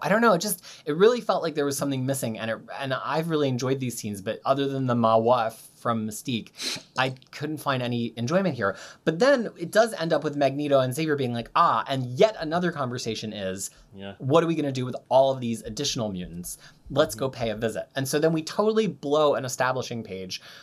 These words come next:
Speaker 1: on later
Speaker 2: <laughs>
Speaker 1: Arakko, some fucking rocks, just, just rocks,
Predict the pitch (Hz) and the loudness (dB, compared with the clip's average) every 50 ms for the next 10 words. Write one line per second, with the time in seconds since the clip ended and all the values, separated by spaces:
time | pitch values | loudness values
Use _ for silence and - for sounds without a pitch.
0 | - - - 139 139 143 - - - 143 175 190 175 - - - - - 151 143 | -18 -2 2 4 6 6 6 4 6 4 4 8 8 6 6 6 4 4 4 4
1 | 139 - - 110 104 98 95 - 277 - - _ - - - _ - - 185 170 | 4 4 4 4 4 4 2 -2 -4 -8 -6 _ -6 -6 -6 _ 0 2 2 2
2 | 156 139 127 - - 185 175 175 - 151 143 131 127 127 127 110 104 - - - | 2 0 -4 -4 -4 -4 -4 -2 -2 -2 0 4 4 6 6 4 2 0 -4 -8
3 | - - - - - 151 139 - - _ - 156 147 - 165 160 160 131 117 113 | -10 -10 -10 -8 -6 -6 -6 -6 -10 _ -8 -4 -4 -4 0 2 4 4 6 4
4 | 113 | 4